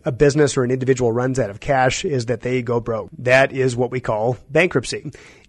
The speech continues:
And it happens with very large corporations. And we've seen that again this year in two thousand and twenty, companies that looked like they were very, very stable, within weeks, they were in big economic trouble. The same thing happened back in the,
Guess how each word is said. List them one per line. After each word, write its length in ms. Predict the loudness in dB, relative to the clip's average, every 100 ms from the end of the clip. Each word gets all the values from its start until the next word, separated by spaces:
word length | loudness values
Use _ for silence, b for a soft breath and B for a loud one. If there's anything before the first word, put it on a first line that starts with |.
| -2
And 320 | 0 2 0
it 180 | -2 -4
happens 460 | 2 4 4 0 -2
with 160 | -2
very 180 | 0 0
large 360 | 0 0 0 2
corporations. 760 | 2 2 -4 -4 -4 -6 -4
And 80 | -4
we've 140 | -4
seen 220 | -4 -2 0
that 180 | -2
again 240 | 0 -2 0
this 240 | -2 -2
year 180 | 0 0
in 120 | -2
two 160 | -4 -4
thousand 320 | -2 -2 -2
and 100 | -6
twenty, 460 | -6 -4 -2 -4 -6 -14 -4
companies 520 | -2 0 0 -2 -2
that 240 | 0 0
looked 300 | 0 0 2
like 200 | -2 0
they 100 | 0
were 160 | 0 -2
very, 280 | 0 2 2
very 260 | 0 -4
stable, 540 | -4 -4 -4 0 -2 B B B B
within 400 | -2 0 0 -2
weeks, 360 | 0 0 0 -4
they 220 | -2 0
were 160 | 0 -2
in 200 | -4 -4
big 260 | -4 -4
economic 540 | -4 -6 -6 -8 -10 -4
trouble. 340 | -2 -2 -6
The 260 | -10 -8 -4
same 220 | -2 -2
thing 160 | -6 -6
happened 380 | -6 -6 -6
back 320 | -4 -4 -4 -6
in 120 | -6
the, 360 | -6 -6 -8